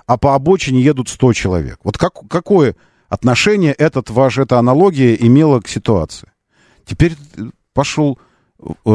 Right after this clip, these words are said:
вас расстреляют, еще что-то. Послушайте, мы сейчас, э, ну, я серьезно, я не могу, э, погружаться в поле больного воображения. Это неконструктивно. То есть мы, мы можем дальше придумать ситуации,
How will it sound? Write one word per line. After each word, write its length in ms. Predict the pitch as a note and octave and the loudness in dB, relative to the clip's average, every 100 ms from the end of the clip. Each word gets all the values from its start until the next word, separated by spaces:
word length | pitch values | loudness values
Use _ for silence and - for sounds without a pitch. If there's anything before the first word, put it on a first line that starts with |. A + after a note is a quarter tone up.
| A2 G#2 | 2 0
вас 380 | F2+ G#2+ C#3+ - | -4 -2 -2 -2
расстреляют, 1000 | C3+ - - C#3 A#2+ A2+ B2 A2+ G2 - | -8 -8 0 0 4 2 2 2 0 -2
еще 220 | G#2 A2 | -4 -4
что-то. 160 | G2+ - | -6 -6
Послушайте, 640 | C3+ - B2 - - - - _ _ _ _ - | -6 -2 -4 -4 -10 -12 -16 _ _ _ _ 0
мы 260 | A#2 G3+ | 2 2
сейчас, 680 | G3+ D3 - E3 F3+ - - - | 0 -4 -2 -2 -2 -8 -14 -4
э, 300 | G#2+ G#2+ G#2+ | 0 0 2
ну, 200 | D3+ C#3+ A2 | 0 0 0
я 180 | D3 C#3 | 0 0
серьезно, 400 | - F3 D#3 G2+ | -4 0 0 2
я 120 | B2+ | 0
не 80 | F3+ | 2
могу, 440 | D3 D3 E3+ C3 G#2+ | 2 2 0 0 2
э, 220 | G#2+ G2+ | 0 2
погружаться 580 | A#2 A#2 B2+ C#3+ - A#2 | 2 2 2 0 -2 -10
в 80 | |
поле 380 | - F#3+ D3+ G2+ _ _ - | 0 0 2 -2 _ _ 0
больного 400 | A#2+ C#3 D3 B2+ | 2 4 2 2
воображения. 840 | A#2+ A2+ A#2 F#2 E2+ B1 - - _ _ _ _ _ - | 2 2 0 0 -6 -10 -16 -20 _ _ _ _ _ -8
Это 320 | - G#3 G3+ | -2 0 -2
неконструктивно. 1300 | F#3 - E2+ B2+ E3+ - F#3+ - F3+ - A2+ D2+ C#2+ | -6 -12 -12 -4 -2 -2 -4 -4 -8 -2 -2 -2 -8
То 100 | A2+ | -4
есть 100 | C#3+ | 2
мы, 160 | F#3+ | 2
мы 220 | C#3 E3 | 2 -2
можем 300 | F#3 F3 D3 | 0 0 0
дальше 280 | D3 E3 - | 0 -2 -4
придумать 400 | C#3 C#3+ D3+ C#3 | -4 -2 0 0
ситуации, 540 | - F3 F3+ - B2 | 0 0 0 0 -2